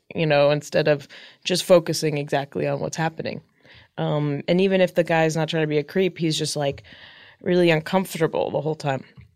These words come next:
Um, and that energy was never present on the set. It was exciting because it was the first time.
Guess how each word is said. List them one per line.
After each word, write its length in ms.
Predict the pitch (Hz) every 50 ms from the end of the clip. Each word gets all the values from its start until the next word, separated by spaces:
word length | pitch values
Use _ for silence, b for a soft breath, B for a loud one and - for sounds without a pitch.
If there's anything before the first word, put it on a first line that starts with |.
| _ -
Um, 260 | - 170 170 165 160 156
and 160 | - 170 185
that 140 | 208 226 220
energy 320 | 214 214 226 214 190 196
was 160 | 180 165 147
never 400 | 170 175 196 196 196 208 214 208
present 420 | 208 - - 185 180 160 147 147 - -
on 100 | 147 147
the 80 | 143 135
set. 240 | - - - - _ _ _ _ _ _ -
It 60 | 185
was 140 | 196 202 190
exciting 600 | 208 202 - 214 196 208 233 214 214 175 170 185 - _ _ - -
because 240 | - - 185 175 160
it 40 |
was 100 | 160 156
the 80 | 151 165
first 280 | 160 - 165 156 - -
time. 240 | 165 160 147 -